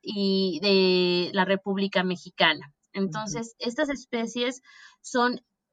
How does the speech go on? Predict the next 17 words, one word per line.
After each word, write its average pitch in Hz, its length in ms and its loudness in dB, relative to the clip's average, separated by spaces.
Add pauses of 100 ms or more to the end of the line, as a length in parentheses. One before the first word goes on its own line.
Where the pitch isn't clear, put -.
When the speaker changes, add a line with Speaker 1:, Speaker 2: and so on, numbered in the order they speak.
Speaker 1:
tres 247 300 2
frutales, 202 580 2
que 185 140 -6
son 175 260 -6 (160)
el 185 180 0
árbol 196 400 2
de 196 140 -4
limón, 175 500 -2
el 190 160 -2
árbol 175 300 0
de 175 100 -6
naranjo 196 560 0
y 214 120 -6
el 180 100 0
árbol 170 320 0
de 185 100 0
guayabo. 247 540 0